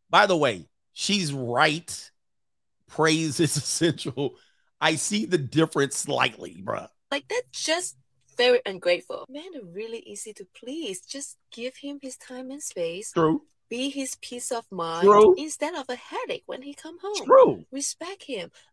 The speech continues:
Speaker 1: Okay.
Speaker 2: Appreciate him.
Speaker 1: All right. I wanna see you pull this shit off, though.
Speaker 2: Let him lead.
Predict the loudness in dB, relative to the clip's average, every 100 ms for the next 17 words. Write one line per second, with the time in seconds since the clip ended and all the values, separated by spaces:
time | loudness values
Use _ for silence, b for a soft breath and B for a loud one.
0 | -4 -2 -4 -4 -8 -8 -10 -12 -14 -18
1 | -18 -4 2 6 6 6 6 6 2 0
2 | -2 0 2 4 4 0 2 4 6 6
3 | 4 2 2 -2 _ -12 -10 -6 -6 -4
4 | -4 -2 -2 -6 -14